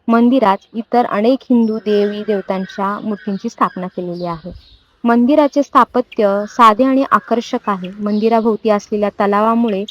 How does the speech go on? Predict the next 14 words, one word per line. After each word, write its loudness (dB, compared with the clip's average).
परिसरात 4
शांतता 0
आणि 0
सौंदर्य 0
अनुभवता -4
येते. -10
मंदिराच्या 4
आवारात 4
विविध 4
देवी 4
देवतांच्या 0
मूर्तींची -2
स्थापना 0
देखील -6